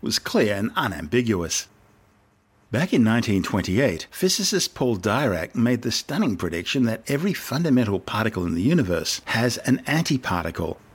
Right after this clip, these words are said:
an identical twin but with opposite charge. And when particles and antiparticles meet, they annihilate each other, releasing gamma ray energy. It was only a few years later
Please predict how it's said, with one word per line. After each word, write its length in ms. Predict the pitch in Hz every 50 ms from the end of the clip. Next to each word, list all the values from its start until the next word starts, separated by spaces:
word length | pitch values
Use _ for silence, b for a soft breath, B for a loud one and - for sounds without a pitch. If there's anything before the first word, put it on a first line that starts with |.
| - -
an 120 | 160 -
identical 600 | - - 143 - - 185 190 220 185 - 113 104 -
twin 440 | - - - 254 156 90 76 82 - -
but 160 | - - -
with 160 | 131 - -
opposite 360 | - - - 98 - - - -
charge. 600 | - 127 123 120 120 107 92 85 - - - - _ _ _ _ _ _ _ _ _ _
And 180 | 220 180 131 110
when 200 | 107 92 85 -
particles 520 | - - 110 104 101 101 - 98 95 -
and 120 | 90 101
antiparticles 720 | - 139 151 135 123 101 - 98 92 90 85 87 90 80 -
meet, 320 | 127 185 214 143 - - b b b b b
they 160 | - 170 165 147
annihilate 440 | 131 139 160 214 208 143 107 95
each 180 | 92 87 - -
other, 260 | 92 82 85 78 - - _ -
releasing 400 | - 117 120 120 - 113 113 104
gamma 360 | - - 87 85 92 90 87
ray 280 | 82 80 76 80 90
energy. 500 | 107 127 131 123 - - 101 85 76 - - - - - - _ _ _ _ - -
It 40 | -
was 140 | 127 110 -
only 260 | - 156 190 196 143
a 60 | 107
few 200 | - - 127 120
years 300 | 110 107 101 95 - -
later 400 | 113 139 175 160 117 90 73 -